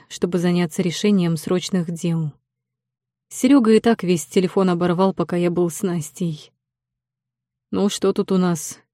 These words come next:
Спрашиваю, зайдя в офис. Время уже позднее, и кроме нас на этаже никого нет. «Проблема у нас, Егор, и, похоже, легко мы не отделаемся. А конкретнее?»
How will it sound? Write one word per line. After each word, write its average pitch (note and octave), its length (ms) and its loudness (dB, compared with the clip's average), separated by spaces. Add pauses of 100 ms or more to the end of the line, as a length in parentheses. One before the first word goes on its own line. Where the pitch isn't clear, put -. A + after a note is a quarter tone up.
(580)
Спрашиваю, A3 680 0
зайдя G3 320 2
в G#3 80 -4
офис. - 540 -6 (400)
Время F3+ 340 0
уже E3 240 -2
позднее, B3+ 680 4
и F3 120 -4
кроме E3+ 280 -2
нас F3 360 -2
на B3 120 4
этаже A3+ 300 2
никого F3+ 380 0
нет. D#3+ 480 -6 (840)
«Проблема F3+ 560 0
у E3 40 0
нас, E3 240 -4
Егор, F3 500 -6 (420)
и, - 80 -6
похоже, G#3 460 2
легко G3 340 0
мы G#3 140 4
не G3+ 160 2
отделаемся. E3+ 1000 -2 (720)
А - 80 -8
конкретнее?» F#3+ 760 0